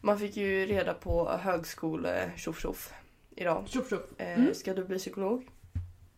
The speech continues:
Speaker 2: Mm, eh, ja, men inte till hösten. <laughs>
Speaker 1: Vad sa du?
Speaker 2: Ja, men inte till hösten.
Speaker 1: Jaha, ja, okej. Det var svar på den frågan. Vi behöver inte gå in mer på det. Så, eh.
Speaker 2: Det tar jag sen. Ja.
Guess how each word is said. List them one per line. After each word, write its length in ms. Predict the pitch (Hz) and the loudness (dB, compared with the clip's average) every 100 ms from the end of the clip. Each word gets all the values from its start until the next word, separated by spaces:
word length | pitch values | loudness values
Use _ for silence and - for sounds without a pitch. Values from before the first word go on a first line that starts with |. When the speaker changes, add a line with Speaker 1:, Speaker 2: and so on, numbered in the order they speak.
| - _ - - | -20 _ -18 -8
Speaker 2:
Mm, 520 | 190 190 190 190 185 | -6 -6 -6 -6 -8
eh, 420 | 196 190 185 170 196 | -6 -4 -2 -4 -2
ja, 300 | 190 226 247 | 2 2 4
men 180 | 226 | 4
inte 400 | 220 214 202 196 | 2 2 2 4
till 140 | 233 240 | 4 4
hösten. 260 | 254 - 403 349 466 - 508 539 | 6 8 10 12 12 12 8 10
<laughs> 460 | 539 554 - - | 4 4 -6 -10
Speaker 1:
Vad 220 | - 190 202 | 0 2 4
sa 140 | 170 | 4
du? 100 | 165 190 160 - - - - - | 2 0 -4 -12 -18 -20 -20 -4
Speaker 2:
Ja, 300 | 220 233 269 | 4 6 6
men 180 | 240 226 | 4 4
inte 200 | 233 202 | 4 2
till 140 | 220 | 0
hösten. 400 | 214 - 202 - - | -2 -4 -8 -10 -6
Speaker 1:
Jaha, 280 | 202 196 - - 240 190 | -2 -2 0 2 2 2
ja, 180 | 175 170 - | -4 -6 -12
okej. 260 | - - - - - - - - | -10 -10 -10 -12 -12 -16 -18 -6
Det 80 | - | 4
var 80 | |
svar 180 | 349 - - | 4 8 10
på 60 | 403 | 12
den 160 | - - | 12 12
frågan. 320 | - 175 185 | 10 8 6
Vi 60 | |
behöver 160 | 180 180 | 4 4
inte 140 | 165 | 4
gå 60 | 180 | 2
in 120 | 180 | 2
mer 140 | 180 190 | 2 2
på 80 | |
det. 260 | - 226 - | 6 8 6
Så, 260 | - 233 - | 4 2 4
eh. 260 | - 202 247 | 6 8 10
Speaker 2:
Det 80 | 262 | 8
tar 120 | 254 | 8
jag 80 | 202 | 4
sen. 160 | 190 175 - | 0 0 0
Ja. 160 | 214 | 0